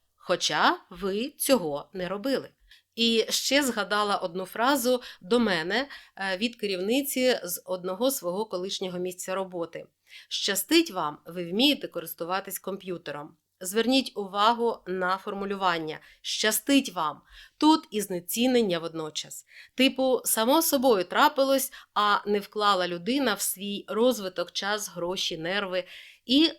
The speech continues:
то був спосіб маніпуляції, якраз аби я взяла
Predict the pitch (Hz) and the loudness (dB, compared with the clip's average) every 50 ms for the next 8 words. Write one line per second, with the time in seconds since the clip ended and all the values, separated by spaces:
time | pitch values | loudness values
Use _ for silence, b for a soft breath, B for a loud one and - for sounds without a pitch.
0 | - _ - 226 240 285 311 254 247 240 - - - - 196 208 214 214 - 208 | -10 _ 2 4 6 6 4 2 0 -4 -6 -10 -10 -4 -2 -2 0 -2 -4 -4
1 | 190 202 202 208 208 208 226 226 214 202 180 170 170 - - - 151 147 - - | -2 -2 0 0 0 0 -2 0 0 0 0 0 -2 -6 -8 -8 -10 -10 -12 -8
2 | 190 190 190 185 - 220 240 277 294 - - - - 185 175 196 190 180 180 175 | -6 -4 -4 -4 -2 0 0 0 0 -2 -4 -6 -8 -6 -4 -4 -4 -4 -4 -4
3 | 170 - 190 190 220 226 240 233 | -4 -6 -4 0 4 4 4 4